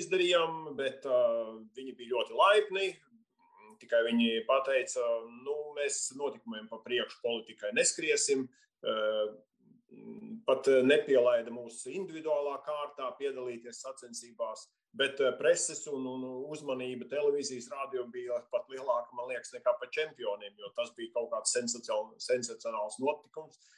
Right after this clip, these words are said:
ka Latvija ar savu karogu, ar saviem, eh, simboliem ieradusies pasaules čempionātā. Visi bija pieraduši, ka mēs esam zem S S S R, C C C P. Jā, nu, tā tad viņi mums neatļāva,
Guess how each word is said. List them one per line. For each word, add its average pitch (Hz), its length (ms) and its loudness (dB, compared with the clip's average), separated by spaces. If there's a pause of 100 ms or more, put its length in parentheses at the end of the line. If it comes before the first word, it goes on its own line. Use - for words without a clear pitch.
(120)
ka 117 80 2
Latvija 135 580 6
ar 120 100 6
savu 120 480 4
karogu, 151 540 0
ar 127 100 -4
saviem, 120 640 -6
eh, 117 180 -6
simboliem 147 800 0 (200)
ieradusies 131 640 0
pasaules 117 480 -6
čempionātā. 104 680 -6 (320)
Visi 127 300 -8
bija 117 180 -6
pieraduši, 123 520 0
ka - 60 -8
mēs 120 420 -2
esam 120 280 -6
zem 117 280 -4
S 123 180 4
S 120 180 2
S 123 240 -2
R, 123 180 4 (180)
C 117 160 -2
C 120 200 -4
C 110 120 -10
P. 110 200 -4 (880)
Jā, 120 240 6
nu, 190 440 6
tā 165 180 4
tad 143 140 -4
viņi 143 180 -8
mums 131 260 -8
neatļāva, 160 800 -2